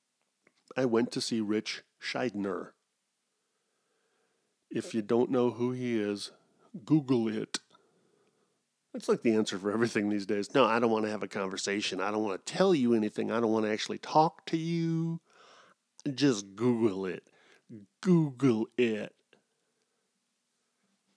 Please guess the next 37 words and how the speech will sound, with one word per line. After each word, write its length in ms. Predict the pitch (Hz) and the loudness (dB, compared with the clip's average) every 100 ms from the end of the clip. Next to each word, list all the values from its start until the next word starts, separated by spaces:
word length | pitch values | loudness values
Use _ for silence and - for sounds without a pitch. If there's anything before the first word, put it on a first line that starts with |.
| _ _ _ _ _ _ _ | _ _ _ _ _ _ _
Okay, 160 | - 120 | -2 0
let 120 | 107 | 2
me 100 | 98 | -2
break 340 | 90 98 98 | -4 -6 -6
with 120 | 101 95 | -10 -8
that 180 | 95 | -8
modern, 540 | 95 98 98 98 98 95 _ _ _ _ _ _ - _ - _ _ - _ _ _ _ _ - | -6 -6 -6 -4 -6 -6 _ _ _ _ _ _ -20 _ -20 _ _ -20 _ _ _ _ _ -12
<sighs> 100 | - | 4
with 600 | 202 175 151 120 127 117 | 6 6 2 2 2 4
that 160 | 117 | 4
modern 480 | 117 120 117 117 117 | 4 4 6 4 4
day 200 | 120 117 | 4 2
refrain 580 | 113 117 - 131 120 117 | 2 0 0 2 4 4
and 100 | 117 | 2
actually 280 | 117 - 117 | 0 -2 -4
tell 260 | - 135 | -2 0
you 120 | 123 117 | 2 2
a 40 | |
little 160 | 117 113 | 0 0
bit 140 | 113 | -2
something 320 | - 110 113 | 0 0 0
about 220 | 107 110 | 0 0
him. 160 | 104 107 | 0 -2
Although 260 | 107 110 117 | 0 0 -2
if 120 | - | -2
you 80 | 113 | 0
want 240 | 120 127 | 2 2
to 100 | - | 0
Google 360 | 107 117 107 110 | -4 -4 0 0
him, 260 | 107 107 | 2 0
it's 240 | 107 107 - | 0 -2 -6
Rich, 500 | 117 113 110 - - - | -2 -2 -2 -4 -10 -4
R 200 | 120 117 | -2 -2
I 180 | 104 113 _ | -6 -8 _
T 360 | - - 160 113 | -10 -4 -2 -2
C 340 | - - 110 | -4 -6 -4
H, 360 | 107 107 - | -4 -6 -8